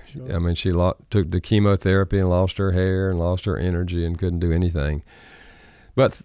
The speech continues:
Speaker 2: we're grateful. She's fine now. That was six years ago.
Speaker 1: Wow.
Speaker 2: She's strong again, and she's got her energy, and she, uh,
Speaker 1: Wow.
Speaker 2: you know, she's cancer-free at the
Speaker 1: What an
Speaker 2: moment.
Speaker 1: amazing testimony. I mean, not just f-, for, for you, but, but for her to be able to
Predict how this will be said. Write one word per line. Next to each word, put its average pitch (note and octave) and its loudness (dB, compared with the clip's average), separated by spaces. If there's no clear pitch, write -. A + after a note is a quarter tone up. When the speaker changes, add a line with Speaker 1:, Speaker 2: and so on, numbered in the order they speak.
Speaker 2:
we're D#3 6
grateful. D#3 4
She's C3+ 2
fine D3+ 2
now. C3+ 6
That A#2 4
was B2 4
six C3+ 2
years C#3+ 4
ago. G#2 6
Speaker 1:
Wow. F#2+ 4
Speaker 2:
She's A2+ 2
strong A#2+ 4
again, A2 2
and G#2 0
she's G#2 -2
got G#2 4
her G#2 4
energy, G2+ 2
and F#2+ 0
she, F#2+ -2
uh, D2 -6
Speaker 1:
Wow. F#2 -2
Speaker 2:
you F#2 0
know, D#2 2
she's F2+ -2
cancer-free F2+ -2
at E2 -4
the D#2+ -6
Speaker 1:
What E2 -2
an E2 -2
Speaker 2:
moment. C4 0
Speaker 1:
amazing F#3+ 2
testimony. C#3 0
I A#1+ -2
mean, D3+ -4
not G3+ -4
just - -8
f-, - -18
for, C#3+ -6
for - -8
you, D3 0
but, D3 -8
but D3+ -2
for D3+ 2
her D#3 4
to - -10
be D#3 2
able D3 6
to - -6